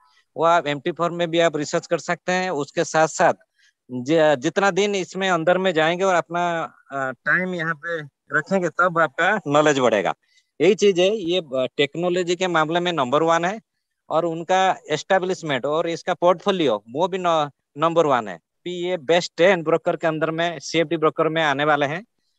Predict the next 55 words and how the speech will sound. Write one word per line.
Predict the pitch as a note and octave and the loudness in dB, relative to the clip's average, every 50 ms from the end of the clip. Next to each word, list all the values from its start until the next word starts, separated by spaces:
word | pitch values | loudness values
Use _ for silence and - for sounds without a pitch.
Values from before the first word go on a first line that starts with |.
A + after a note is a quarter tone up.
| _ _ _ _ _ _ | _ _ _ _ _ _
और | C3 D#3 D#3+ D#3 D3+ | -2 0 2 2 2
already | D#3 E3+ F3+ E3+ E3+ | 2 0 -2 -2 0
तो | F#3+ F#3+ | 0 0
है, | D#3+ C#3+ E3 F#3+ E3+ C#3 D#3+ G#3 - _ _ C3 | 2 4 4 4 4 2 0 -4 -12 _ _ -10
लेकिन | D3+ D#3+ - F3+ F3 D#3 | -10 -8 -8 -8 -6 -4
best | E3 E3+ F3+ - - | -2 -2 -2 -2 -2
one | E3 E3 E3+ F3 | -2 -2 -2 -2
में | F3 F3 E3 | -2 0 0
आने | D#3 D#3 D#3+ D#3 | 0 0 -2 -2
का | D#3+ E3+ D#3+ | 0 0 0
उनका, | D3+ D3+ C#3+ - E3 D#3 D3+ C#3+ - - _ _ _ _ _ | 0 -2 -2 0 2 2 2 0 -2 -8 _ _ _ _ _
अ, | B2+ C3 C3 B2+ B2 | -4 -2 -2 -2 -2
प्रपोजल | B2 B2 - - C#3 C#3 D#3+ D#3+ D#3+ D#3+ D3+ D3+ E3 | -4 -6 -4 -2 0 0 0 2 2 2 2 2 0
है | F3 | -2
दो | D3+ D#3 D#3 | -2 -2 -2
हज़ार | D#3 D3+ E3 D#3 | -2 -2 -4 -4
चौबीस | - D3+ C#3+ C#3 E3 D#3 - - | -2 -4 -4 -4 -4 -8 -2 -2
तक, | D#3+ D#3+ - _ _ _ B2 | -2 -2 -2 _ _ _ -14
जैसे | B2 C#3+ D3+ C3+ - D3+ D3+ D3 B2+ | -8 -6 -6 -4 -2 -4 -4 -4 -6
बता | A#2+ A2+ B2 C3+ - D#3 D3+ | -4 -4 -2 0 2 2 4
रहे | D3+ C#3+ B2+ | 4 4 2
थे। | - - G#2+ F#2 - _ _ _ _ _ _ _ | 0 -2 -8 -10 -10 _ _ _ _ _ _ _
और | C#3+ D#3 | -4 -4
खाली | D3+ - E3+ E3+ F3 F3 | -2 0 -2 0 2 2
एक | F3+ F#3 - F3 | 2 2 2 2
license | F3+ F3 E3 - F#3 D#3 D3 | 2 2 2 0 -4 -6 -4
नहीं, | D3 C#3+ C3+ | -4 -2 0
और | C3 C#3+ D#3+ F3+ F#3 | 2 4 4 4 4
भी | F3+ F3+ F#3 | 2 0 0
license, | F3+ E3+ D#3 D#3+ D3+ - F3+ E3 - E3+ | 2 2 2 0 0 -2 -8 -8 -6 -8
अभी | D#3+ D3+ E3 D#3+ | -8 -6 -8 -8
चार | - - E3 E3 E3 | -2 0 2 2 2
license | D#3+ D#3+ D#3 D3 E3+ D#3+ - - | 2 2 0 0 -2 -6 -4 -2
और | D#3 D#3+ D3+ | -2 0 0
भी | D3 C#3+ | 0 0
आ | B2+ A2 G2 | 2 2 0
रहा | F#2 F2 E2+ | -2 -6 -10
है। | D#2+ - _ _ _ _ _ _ _ _ B2 | -12 -16 _ _ _ _ _ _ _ _ -2
वो | C3+ D#3+ D#3+ | -2 0 0
भी | D#3+ E3 | 2 2
आपका | D#3+ D#3+ D#3+ - _ D#3+ D#3 D#3 D#3 D#3 | 2 2 2 0 _ 0 0 2 2 0
तो | D3 - D#3 | 0 -4 -8
video | C#3 C3 C#3 C3+ C#3+ D3+ D3 | -8 -8 -6 -2 0 0 0
में | D3+ D#3 | 0 0
आप | D3+ D3 C#3+ C3+ | 0 0 0 0
देखे | C3 C#3 C3 - - E3+ | 0 -2 -2 -2 -2 -2
होंगे, | D#3+ D#3 D3 E3 | -2 -2 -4 -4
तो | D3 E3 D#3 | -4 -2 -2
और | D3+ D3+ D3 | -2 -2 -2
बताने | C3+ C3 C3+ - C#3+ C#3 C#3 C#3+ | -4 -4 -4 -2 -2 -4 -4 -6
की | D3 | -8
कोई | C#3 D3 C#3+ | -8 -8 -4
जरूरत | B2 C3 C3+ D3+ D3 D3 | -2 0 0 2 0 0
नहीं | C#3 C3+ B2+ B2+ | -2 -2 -4 -4
है। | C#3 E3+ | -6 -8